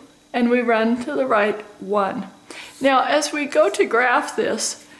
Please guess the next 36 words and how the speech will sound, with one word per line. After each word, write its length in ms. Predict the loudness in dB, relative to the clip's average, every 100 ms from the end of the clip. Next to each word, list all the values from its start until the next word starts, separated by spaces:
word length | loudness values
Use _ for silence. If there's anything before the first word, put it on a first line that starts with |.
| -20 -20 _
it 180 | -4 -2
should 300 | 2 2 4
make 200 | 2 0
sense, 420 | -2 0 0 0
since 220 | -6 -6
we've 160 | -6 -2
got 200 | 2 4
our 100 | 2
point 340 | 2 0 -2
just 200 | -4 -8
roughly 580 | -6 -2 0 0 2 2
up 180 | 2 -2
here 160 | -6 -6
at 180 | -8
two 180 | -8 -4
over 220 | -2 0
one, 360 | 0 0 -2 -4 -14 -20 -20 -4
that 100 | -2
it 60 |
would 120 | 2
also 380 | 4 4 2 0
fall 480 | -2 0 2 4 4
and 180 | 2 0
come 300 | -4 -4 -6 -16 _
over 280 | -2 -2 -2
two, 540 | -6 -8 -6 -8 -8 -14 -20 _ _ _ -20 _ -20 -16 -12 -2
or 220 | 0 0
come 280 | -2 -2 0
over 300 | 0 -2 -2
one, 420 | 0 0 0 -6 -12 -20 _
fall 280 | -4 0 0
two 280 | -2 -4 -2
and 160 | -2 -6
come 180 | -8
over 240 | -10 -8 -8
one. 400 | -4 -2 -2